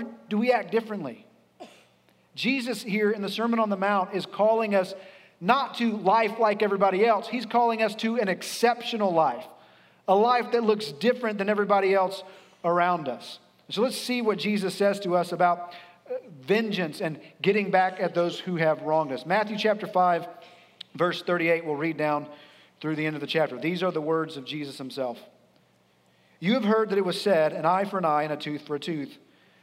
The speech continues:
But I, but I say to you, do not resist the one who is evil.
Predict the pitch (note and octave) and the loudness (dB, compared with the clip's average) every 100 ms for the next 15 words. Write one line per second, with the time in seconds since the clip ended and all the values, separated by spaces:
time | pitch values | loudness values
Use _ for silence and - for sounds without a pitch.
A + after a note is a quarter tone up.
0 | _ - D3+ F#3+ G#3 E3+ F#3+ A#3 G#3 F3 | _ 0 2 2 2 2 2 2 0 -2
1 | D#3 D3+ D3 G#3 A3+ G3+ D#3+ D3 D#3+ - | -2 -6 -4 0 2 0 -2 -4 -4 -4
2 | D#3 D3+ D3+ D3 C3+ E3 A#2+ A#2 | -6 -4 -6 -6 -6 -6 -8 -12